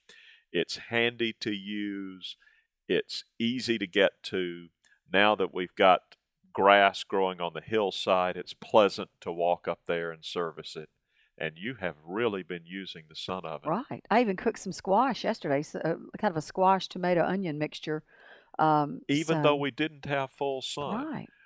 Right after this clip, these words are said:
Speaker 1: It was a hazy kind of day. I don't think, we only had some moments of blue sky and, and, and full sun, but mainly you were cooking through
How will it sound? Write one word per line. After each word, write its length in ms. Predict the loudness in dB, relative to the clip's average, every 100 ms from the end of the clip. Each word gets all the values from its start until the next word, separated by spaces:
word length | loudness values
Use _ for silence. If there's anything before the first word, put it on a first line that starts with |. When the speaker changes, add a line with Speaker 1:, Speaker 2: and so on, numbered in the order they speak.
| _
Speaker 1:
It 80 | -2
was 180 | 0 2
a 140 | 2
hazy 640 | 0 -4 -4 -4 -8 -8 -8
kind 400 | -8 -10 -8 -10
of 160 | -4
day. 260 | 4 4 4
I 80 | 0
don't 160 | -4
think, 160 | -10 -10 -16 -20 -14 -6
we 80 |
only 120 | -4 4
had 180 | 2 2
some 280 | -8 -8 2
moments 580 | 4 2 -6 -10 -14 -6
of 400 | 0 2 2 -2 -8
blue 200 | -4 -4
sky 640 | -4 -4 0 0 0 -2 -4
and, 180 | -8 -14 _ _ _ _ _
and, 180 | -8 -8 -10 _ _
and 200 | -8 -6
full 300 | 2 4 4
sun, 540 | 0 -2 0 -2 -4 -4
but 160 | -4 -4 -2
mainly 480 | -2 -2 -2 0 0
you 220 | -4 -10
were 100 | -10
cooking 400 | -8 -10 -10 -16 _
through 220 | -10